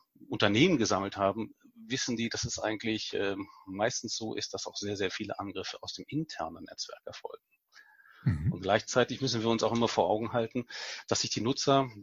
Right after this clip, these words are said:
Speaker 1: die Geräte, die Daten nicht immer zwingend in meinem internen Netz befinden. Wir arbeiten heute zunehmend vom Homeoffice aus, äh, wir sitzen im Hotel, wir sitzen irgendwo in einem Café und das sind Bereiche, die schwer zu kontrollieren sind. Und hier hilft mir das Zero Trust Modell,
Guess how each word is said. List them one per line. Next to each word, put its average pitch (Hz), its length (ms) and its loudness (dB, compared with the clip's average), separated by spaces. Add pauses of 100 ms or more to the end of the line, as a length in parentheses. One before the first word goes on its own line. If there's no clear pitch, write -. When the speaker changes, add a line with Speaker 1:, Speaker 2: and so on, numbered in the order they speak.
(120)
Speaker 1:
die 107 80 -8
Geräte, 120 600 2 (160)
die 101 300 -6
Daten 123 560 2
nicht 110 220 -4
immer 107 180 -4
zwingend 104 340 -4
in 95 100 -6
meinem 98 300 0
internen 110 380 -2
Netz 98 180 -6
befinden. 117 460 -2 (840)
Wir 98 120 -2
arbeiten 104 380 4
heute 117 220 4
zunehmend 104 260 -2
vom - 160 -6
Homeoffice 185 460 0
aus, 127 480 2
äh, - 160 -2 (580)
wir 107 100 -4
sitzen 110 280 -2
im 98 80 -2
Hotel, 139 680 8
wir 104 120 0
sitzen - 580 -2
irgendwo 104 480 0
in 104 60 0
einem 101 100 -2
Café 151 520 0 (520)
und 113 100 -4
das 113 120 0
sind 131 100 -2
Bereiche, 113 460 6
die 101 100 -6
schwer 95 240 0
zu - 80 -12
kontrollieren 104 560 -2
sind. - 220 -8
Und - 120 -14
hier 113 140 0
hilft 127 240 -2
mir 110 100 -2
das 101 140 -2
Zero 107 160 -2
Trust - 340 -2
Modell, 101 320 2